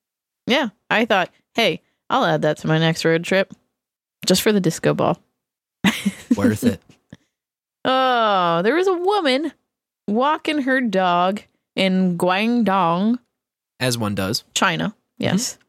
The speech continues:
Speaker 1: I know. th-, you gotta keep 'em on a leash so that they don't get captured by the wild chefs out there looking for the next hot meal.
Speaker 2: <laughs>
Speaker 1: But this dog was, uh,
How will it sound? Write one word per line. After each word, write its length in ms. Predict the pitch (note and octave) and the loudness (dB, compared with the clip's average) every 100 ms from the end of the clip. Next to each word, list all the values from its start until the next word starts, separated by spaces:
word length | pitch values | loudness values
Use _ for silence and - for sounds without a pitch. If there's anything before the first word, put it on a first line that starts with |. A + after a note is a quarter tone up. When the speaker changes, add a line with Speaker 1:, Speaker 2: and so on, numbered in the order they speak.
| _ _ | _ _
Speaker 1:
I 80 | - | -2
know. 280 | F#3 A#3 G3+ | 2 2 0
th-, 200 | F#3 C3 | -2 -2
you 100 | F#3+ | 0
gotta 200 | G#3 B3+ | 2 0
keep 220 | C#4 D#4 D4 | 2 2 2
'em 140 | B3+ | 2
on 100 | A3+ | 2
a 60 | F#3 | 2
leash 300 | G#3+ G#3 - | 2 2 2
so 120 | F3 E3 | 2 2
that 80 | E3 | 2
they 60 | |
don't 200 | F3+ F3+ | 2 2
get 180 | E3+ D3+ | 0 -2
captured 580 | - F3+ F3 - D3+ D#3 | 0 0 -2 -4 -4 0
by 140 | D#3 | 2
the 100 | D#3 | 2
wild 380 | E3 F#3 E3 D#3+ | 2 2 0 0
chefs 480 | - - E3+ - - | 0 0 0 0 -2
out 240 | C#3 D3 | -2 0
there 100 | D3 D3 - | 0 0 0
looking 240 | D#3+ D3+ | 0 -2
for 180 | D#3+ D#3 | -2 0
the 120 | D#3 | 0
next 240 | E3 C3+ - | 0 -2 -2
hot 260 | F3 E3+ | 0 0
meal. 280 | D#3+ B2+ E3 - - | -4 -6 -6 -4 -4
Speaker 2:
<laughs> 340 | - _ - - _ - _ - _ - - _ _ _ - - _ _ _ | -4 _ -10 -10 _ -20 _ -20 _ -20 -20 _ _ _ -20 -20 _ _ _
Speaker 1:
But 180 | D3 F3 | -2 2
this 240 | D4+ F4+ | 2 0
dog 520 | G#3 A3 F3+ F3 G3 G3 _ _ _ _ _ _ | 0 0 2 2 0 -6 _ _ _ _ _ _
was, 360 | F#3+ F#3+ F#3+ F#3+ | 0 2 0 0
uh, 320 | G3 F#3 F3+ | 2 2 0